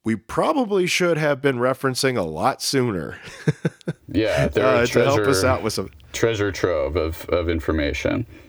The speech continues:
Speaker 1: Oh, yeah. You know, I thought I was a pretty big Pumpkins fan, but boy, howdy, did this really school me. So the self-titled cassette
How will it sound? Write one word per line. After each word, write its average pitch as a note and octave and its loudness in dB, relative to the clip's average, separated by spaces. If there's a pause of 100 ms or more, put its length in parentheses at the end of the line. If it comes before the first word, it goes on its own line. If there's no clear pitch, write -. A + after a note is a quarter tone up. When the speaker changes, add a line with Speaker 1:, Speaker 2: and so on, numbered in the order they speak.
(280)
Speaker 1:
Oh, B2+ 2
yeah. A2 2
You G#2+ -2
know, B2 2
I D#3 2
thought D#3+ 0
I C#3 2
was B2+ 0
a A2+ -2
pretty G#2+ 0
big F#2 -2
Pumpkins G2 -2
fan, F2+ -2
but D#2 -8
boy, B2 4
howdy, G2+ 2
did E2 -6
this G#2 0
really G2+ 2
school F#2+ 0
me. E2+ -6 (440)
So E3 0
the - -2
self-titled D3+ 0
cassette D3 0